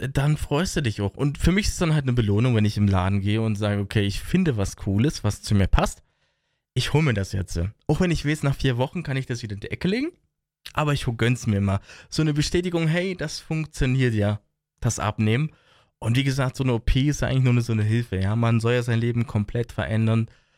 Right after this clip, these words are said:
und das beibehalten. Und damit meine ich das ja, gesund leben. Ja, aber wo fängt gesund an? Ist ja schon das nächste Thema. Man muss sich eben umstellen, man muss eben seine Ernährung umstellen.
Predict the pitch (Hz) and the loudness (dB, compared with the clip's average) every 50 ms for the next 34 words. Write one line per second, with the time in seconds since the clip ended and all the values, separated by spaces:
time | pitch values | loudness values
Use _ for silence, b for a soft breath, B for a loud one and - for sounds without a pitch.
0 | b b b _ - 117 117 117 117 107 117 110 - - - 117 135 143 131 110 | b b b _ 0 2 4 4 4 2 0 -2 -2 -2 -2 0 2 4 4 4
1 | 98 92 92 92 92 95 95 - - - 110 104 110 107 110 113 110 - - - | 4 4 4 4 4 4 2 2 0 -2 -2 0 0 -2 -2 -2 -6 -8 -6 -2
2 | 123 113 110 131 147 143 120 - - 92 - - 92 90 90 - - - 117 107 | 0 0 2 2 0 0 -2 -2 -4 -6 -4 -2 -4 -4 -4 -6 -2 -2 -2 0
3 | - 113 120 131 131 123 - - 107 104 107 104 101 101 95 - _ _ _ _ | 2 2 2 2 0 -2 -2 0 2 4 4 4 4 2 0 -2 _ _ _ _
4 | _ _ _ _ - - 127 127 131 127 127 131 131 - - 127 123 120 123 117 | _ _ _ _ -6 -2 0 0 2 2 2 2 2 2 0 0 0 0 -2 -2
5 | 107 113 110 110 104 - 104 113 113 107 104 98 - - - 113 107 104 104 - | 0 2 0 0 0 0 0 0 0 0 -2 -2 -2 -2 0 0 2 2 2 2
6 | 104 104 - 107 98 - 104 104 101 98 B B B B B - 113 110 117 120 | 0 0 0 -2 -2 0 0 0 0 -2 B B B B B -2 0 0 2 2
7 | 131 139 - 127 117 - - 107 107 107 101 - - - 117 123 127 123 117 - | 0 0 -2 -4 -6 -4 -4 -2 0 0 -2 -2 0 2 2 4 4 4 2 0
8 | - - 127 131 139 151 160 139 113 104 104 101 - - 104 104 101 101 90 92 | -2 -2 0 0 0 0 0 0 0 0 0 0 -2 -2 -2 -2 0 0 0 2
9 | 90 92 95 95 98 98 98 101 107 104 104 104 - - - 110 110 117 123 120 | 2 2 2 2 2 0 -2 -2 -4 -4 -4 -4 -4 -4 -2 -2 -2 -2 -2 -4